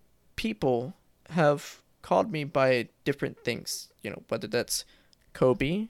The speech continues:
or Cody or, um, or, or, or what have you, right? Like, they say, like, a name that's phonetically different. And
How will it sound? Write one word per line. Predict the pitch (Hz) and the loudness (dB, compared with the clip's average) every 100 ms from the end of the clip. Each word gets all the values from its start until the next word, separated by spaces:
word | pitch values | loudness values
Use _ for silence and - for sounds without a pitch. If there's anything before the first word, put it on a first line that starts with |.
| _ | _
or | - 127 113 120 - - | 0 2 4 0 -8 -6
Cody | - 123 127 127 143 - - - _ _ | 2 4 4 0 -2 -6 -16 -20 _ _
or, | - 127 123 120 - | 0 2 4 2 0
um, | 120 113 107 - _ _ _ _ _ _ _ _ _ _ _ _ _ _ _ _ _ _ _ _ - _ _ _ _ | 0 0 -2 -12 _ _ _ _ _ _ _ _ _ _ _ _ _ _ _ _ _ _ _ _ -20 _ _ _ _
or, | - 131 | 0 2
or, | 127 - 131 | 2 0 0
or | 143 | 0
what | 139 123 | 0 2
have | 131 | 0
you, | 117 104 | 0 0
right? | 120 | 0
Like, | 107 117 | 0 -4
they | 127 | -4
say, | 120 143 135 | -2 0 2
like, | 123 - | 2 0
a | |
name | 120 117 117 113 | -2 -2 -4 -4
that's | 110 110 - - - - _ | -2 -2 -4 -8 -16 -20 _
phonetically | - 123 120 117 - 117 | -2 2 2 0 0 -2
different. | 104 110 95 - _ _ _ _ - | -2 -4 -6 -10 _ _ _ _ 0
And | 170 185 | 2 2